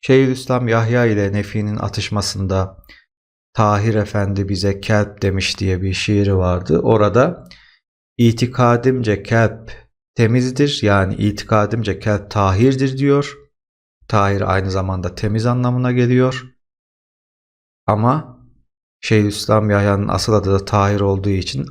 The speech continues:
aynı zamanda Şeyhülislam Yahya'ya da köpek demiş oluyor. "İtikadimce kelp tahirdir." "İtikadimce kelp temizdir." Burada da Nefi çok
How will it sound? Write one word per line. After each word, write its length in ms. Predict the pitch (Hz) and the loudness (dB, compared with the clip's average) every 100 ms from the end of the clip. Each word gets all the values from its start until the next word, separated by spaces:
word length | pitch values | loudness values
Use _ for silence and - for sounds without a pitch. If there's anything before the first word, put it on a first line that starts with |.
| - | -2
aynı 220 | 113 107 | 0 2
zamanda 400 | 101 95 95 135 | 0 -2 -2 -2
Şeyhülislam 640 | - 110 104 101 107 98 | 0 2 2 0 -2 0
Yahya'ya 400 | 98 101 98 90 | 2 2 2 2
da 160 | 127 - | 0 0
köpek 540 | 117 - 131 131 - 101 | -2 2 0 -2 -10 -6
demiş 280 | 90 85 | -6 -6
oluyor. 300 | 92 85 92 - | -12 -12 -14 -8
"İtikadimce 920 | 113 101 - - 101 92 90 85 87 | -4 -4 -4 -4 0 0 -2 -6 -8
kelp 340 | - 123 156 - _ _ _ - | -2 2 2 -2 _ _ _ -6
tahirdir." 840 | 107 101 98 131 131 - - - _ _ _ _ | -2 0 2 0 0 -4 -10 -14 _ _ _ _
"İtikadimce 960 | 101 98 113 - 110 101 117 110 92 - | -6 -4 -6 -4 -2 0 0 0 -2 -2
kelp 380 | 131 143 - - _ _ _ _ _ _ - | -2 -2 -6 -20 _ _ _ _ _ _ -2
temizdir." 680 | 131 123 87 - - - - _ _ - - - - | 0 0 -2 -6 -6 -10 -20 _ _ -20 -20 -14 0
Burada 300 | 147 143 110 | 2 4 2
da 400 | 135 208 - - | 0 -2 -12 -10
Nefi 560 | 117 113 - 127 190 - - _ _ _ _ - | -4 -4 -2 -4 -4 -8 -20 _ _ _ _ -8
çok 340 | - 131 - | -4 -4 -6